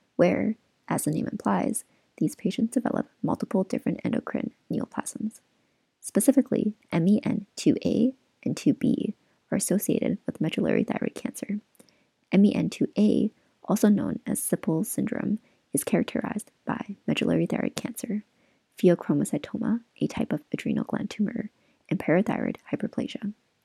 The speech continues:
M E N two B is characterized by medullary thyroid cancer, pheochromocytoma, and a specific phenotype typically described with thick lips and tongue with a thin,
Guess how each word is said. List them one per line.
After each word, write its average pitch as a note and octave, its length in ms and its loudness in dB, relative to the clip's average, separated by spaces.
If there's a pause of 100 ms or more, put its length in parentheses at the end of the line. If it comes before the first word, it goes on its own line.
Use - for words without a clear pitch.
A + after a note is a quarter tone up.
(720)
M F3 180 2
E A#3 160 6
N - 200 0
two - 160 -4
B - 420 2 (380)
is - 160 -2
characterized - 720 -4
by D3 120 2
medullary - 440 2
thyroid - 260 -4
cancer, - 500 -4 (440)
pheochromocytoma, - 1040 2 (340)
and - 120 2
a F3+ 60 2
specific - 580 0
phenotype - 480 -4 (200)
typically A3 340 0
described - 560 -2
with - 140 -2
thick - 280 0
lips - 380 -2 (140)
and - 120 -2
tongue - 360 -4 (280)
with - 120 0
a F#3+ 80 0 (100)
thin, E3+ 320 0